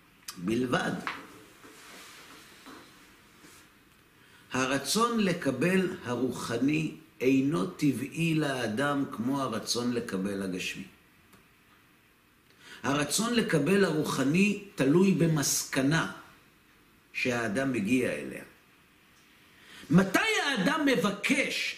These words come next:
את המילוי הרוחני? כשהוא מבין שהמילוי החומרי לא עתיד למלא אותו. כלומר, זה פועל יוצא של מסקנה, של מחשבה. זה לא משהו מולד.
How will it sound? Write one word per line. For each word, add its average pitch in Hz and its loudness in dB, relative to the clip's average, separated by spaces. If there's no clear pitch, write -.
את - -4
המילוי 170 6
הרוחני? 147 2
כשהוא 240 4
מבין 240 4
שהמילוי 240 2
החומרי 196 2
לא 190 4
עתיד 175 2
למלא 160 2
אותו. - -4
כלומר, 175 6
זה 269 2
פועל 262 2
יוצא 208 4
של 226 2
מסקנה, 196 0
של 190 4
מחשבה. 202 2
זה 220 4
לא 311 4
משהו 277 6
מולד. 254 4